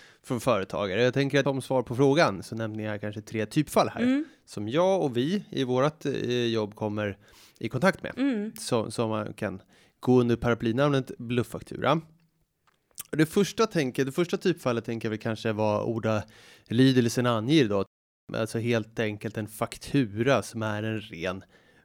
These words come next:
Speaker 1: bluff. Det dimper ner ett, eh, en faktura i brevlådan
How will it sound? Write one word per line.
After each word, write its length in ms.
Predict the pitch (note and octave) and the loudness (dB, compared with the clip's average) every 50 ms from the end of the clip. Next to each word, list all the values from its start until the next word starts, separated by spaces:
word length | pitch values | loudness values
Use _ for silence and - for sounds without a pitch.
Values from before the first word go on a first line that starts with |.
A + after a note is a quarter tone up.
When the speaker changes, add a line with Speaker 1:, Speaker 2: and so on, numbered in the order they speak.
| _ - | _ -8
Speaker 1:
bluff. 760 | G#2 G2+ G2+ G2+ G#2 A2+ C#3+ D#3 - - - - - - - - - - - - _ _ _ | -6 -4 -4 -2 2 6 6 6 6 4 -4 -16 -18 -18 -20 -20 -20 -20 -20 -20 _ _ _
Det 1040 | - G#2+ C#3 C#3+ D3+ D3+ D#3 D3+ D3 D3 C#3+ C#3+ C#3+ C#3 C#3 C3+ C3+ C3+ B2+ A#2 G2+ | -2 2 4 6 6 6 6 8 8 8 8 8 8 8 8 8 8 6 6 4 2
dimper 420 | C3 C3 C3 F#3 G3 F3+ - F3+ C#3+ | -2 2 2 2 2 2 0 0 0
ner 440 | A#2+ B2 C#3+ E3+ F#3 F#3+ G3 - - | 2 2 2 4 4 4 2 0 0
ett, 580 | - D3 D3 D3 C#3+ C#3+ C3+ - _ _ - - | 0 2 2 4 4 2 0 -2 _ _ -2 2
eh, 380 | C#3+ C3+ C3 C3 C3 B2 - | 4 6 6 8 6 6 4
en 120 | C3 B2+ B2 | 4 2 0
faktura 480 | - C3+ A2+ - - B2 A2+ G#2+ A2 | -2 -4 -4 0 0 0 2 2 0
i 40 | G#2+ | 0
brevlådan 640 | G#2+ A2+ A#2 G#2+ G2+ A2 C3+ F3+ G#3 A#3 B3 C#4 C4+ | 0 0 0 0 2 2 2 2 2 2 0 0 -4